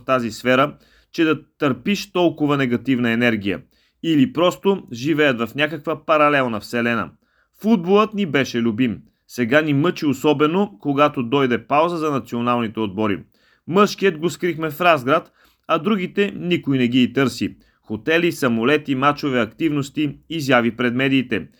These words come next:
Всичко се прави, защото трябва да имаш държавен отбор. Досадно задължение. Няма ли как да се откажем?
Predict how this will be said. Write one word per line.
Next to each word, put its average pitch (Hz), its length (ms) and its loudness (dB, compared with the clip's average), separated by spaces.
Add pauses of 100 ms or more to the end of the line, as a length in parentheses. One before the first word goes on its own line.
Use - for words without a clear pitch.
(260)
Всичко 220 320 -4
се 143 220 -2
прави, 127 440 4
защото 135 540 -4
трябва 135 320 2
да 156 100 -2
имаш 151 180 -4
държавен 110 500 -4
отбор. 95 340 -8 (400)
Досадно 156 500 2
задължение. 127 760 0 (260)
Няма 190 400 2
ли 196 100 0
как 175 180 0
да 160 100 -4
се 143 120 -4
откажем? 107 500 -2